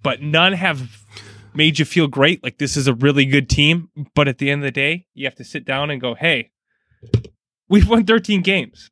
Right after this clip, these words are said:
Bad teams don't do that. Uh, good teams do. And, uh, a lot of the Packer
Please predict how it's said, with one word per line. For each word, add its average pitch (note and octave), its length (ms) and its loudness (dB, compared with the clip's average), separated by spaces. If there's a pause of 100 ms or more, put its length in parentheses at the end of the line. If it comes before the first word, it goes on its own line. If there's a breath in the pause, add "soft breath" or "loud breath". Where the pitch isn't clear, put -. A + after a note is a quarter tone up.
Bad F#3 220 2
teams F#3 340 -4
don't D#3+ 260 -2
do C3 200 -2
that. A#2 260 0 (420 soft breath)
Uh, A2+ 500 2 (300)
good E3 220 2
teams D#3 320 2
do. A#2+ 360 2
And, A#2 400 0
uh, - 340 -14
a - 100 -10
lot D3+ 320 0
of F#3 100 -2
the F3+ 80 0
Packer C#3+ 680 -4